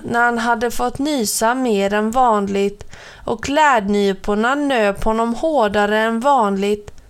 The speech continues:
så stod han inte ut längre. Han började rycka i de där hemska klädnyporna och de satt ju fast på klädsträcket de med.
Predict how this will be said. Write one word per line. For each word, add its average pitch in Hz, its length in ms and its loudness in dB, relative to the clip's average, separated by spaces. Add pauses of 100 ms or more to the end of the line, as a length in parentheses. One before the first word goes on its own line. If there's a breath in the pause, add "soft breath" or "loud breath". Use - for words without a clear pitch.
(140)
så - 160 -4
stod 202 300 0
han 202 180 2
inte 370 400 -2
ut 294 320 -2
längre. 202 580 0 (920 loud breath)
Han 196 260 -2
började 208 560 2
rycka 208 640 -2
i 226 160 2
de 240 200 0
där 175 220 0
hemska 208 720 -2
klädnyporna 214 1160 0 (480 loud breath)
och 269 160 -4
de 202 240 0
satt 247 260 -2
ju 339 100 -2
fast - 540 -2
på 190 80 -6
klädsträcket 247 960 -2
de 214 340 2
med. 226 440 -4